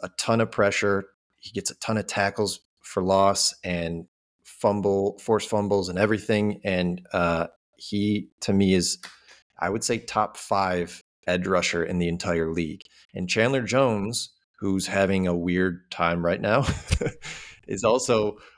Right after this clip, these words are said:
one of the most talented edge rushers in the league when he's right. Uh, he is not right now, and I don't know if he's even gonna play in this game. He did not play week one 'cause he's going through some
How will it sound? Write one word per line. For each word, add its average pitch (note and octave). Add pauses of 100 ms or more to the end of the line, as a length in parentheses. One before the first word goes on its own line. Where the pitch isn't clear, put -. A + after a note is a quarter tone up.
(120)
one A2+
of G#2+
the G#2+
most G2
talented F#2 (280)
edge G#2
rushers F#2+
in G2
the F2+
league F2+
when G2
he's F2+
right. F#2+ (160)
Uh, E2+
he G2+
is F2
not F#2
right A2
now, A2+
and G2
I E2+
don't F#2+
know F#2+
if G2+
he's F#2+
even G2
gonna F2
play F2+
in F2+
this F2+
game. F#2
He G2+
did E2+
not F#2
play F#2+
week F2+
one F2+
'cause -
he's -
going E2+
through -
some D#2+